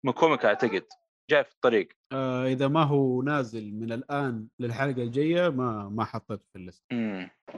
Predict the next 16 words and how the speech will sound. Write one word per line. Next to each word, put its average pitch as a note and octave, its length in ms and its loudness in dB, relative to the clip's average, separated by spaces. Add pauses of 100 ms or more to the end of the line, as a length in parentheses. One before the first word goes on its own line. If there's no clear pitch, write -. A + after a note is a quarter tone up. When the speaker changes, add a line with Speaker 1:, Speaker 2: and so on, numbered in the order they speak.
(440)
Speaker 2:
طيب، G#2+ 260 2 (160)
آه، B2 500 2
إيش B2+ 180 -2
عندنا B2 540 -2
آخر A#2 220 -8
فيلم؟ E3+ 420 0 (100)
فيلم C#3+ 260 4
اسمه C3 340 -2
Thirteen C3+ 580 2
Lives، C3+ 760 0
دراما C#3+ 420 2
سرفايفل، C#3 720 -2
ماخذ D#3 260 -6
تقييمات B2+ 520 -4
طيبة، A#2+ 320 0
seven C3+ 340 -2